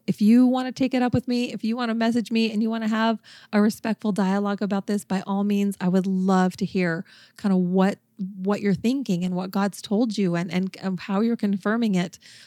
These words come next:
But I firmly believe that being involved in a church is absolutely important for your own health and for the health of, of the city and the community around you. So there's my little soapbox <laughs> about church. Um,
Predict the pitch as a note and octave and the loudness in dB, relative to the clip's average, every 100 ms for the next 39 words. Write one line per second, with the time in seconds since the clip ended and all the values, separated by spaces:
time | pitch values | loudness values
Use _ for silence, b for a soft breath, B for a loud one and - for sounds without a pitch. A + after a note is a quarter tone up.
0 | B G#3+ - G3 F#3+ G3+ A3 A3+ G#3 G3 | B -8 -4 -2 0 0 0 -2 -2 0
1 | F#3 E3+ F#3+ F#3 F3+ F3 F3+ F3+ F3 E3+ | -2 -2 -2 -2 -2 -2 0 -2 -2 -6
2 | F#3+ F3 E3+ G3 F#3 G3 - F#3+ F3+ - | -4 -6 -6 -8 -6 -8 -8 -8 -8 -8
3 | G#3+ G3 F#3 G3 F3 F3+ - B B B | -6 -6 -4 -6 -6 -10 -12 B B B
4 | _ G3 F3+ G#3 G#3+ G#3 G#3+ A3+ A3 G#3+ | _ 0 0 0 0 0 0 -4 -6 -6
5 | G#3+ G#3 F#3 G3+ G3+ - G3 G3 - G3 | -4 -6 -6 -6 -6 -6 -4 -4 -6 -8
6 | A3+ G3+ - G3 B3 - G3+ F#3+ A3+ G3+ | -6 -6 -2 -2 -2 -4 -6 -4 -2 0
7 | G3 F#3 F3 F3 F3+ A3+ G3 - - G#3 | 0 0 -2 -2 -4 -6 -10 -14 -4 -2
8 | F3 - _ - A#3 A3+ G#3 A3+ G3+ G#3+ | -2 -4 _ -4 -2 0 0 0 -4 -4
9 | - B3 G#3 G#3+ G3+ - A3+ B3 - D4 | -6 -6 -4 -6 -6 -2 -2 -2 -2 2
10 | G#3+ - - _ F4 F#4 E4+ D4 C#4+ - | 2 0 -14 _ -12 -10 -10 -12 -8 -2
11 | G#3 G3 F#3+ | 0 0 -2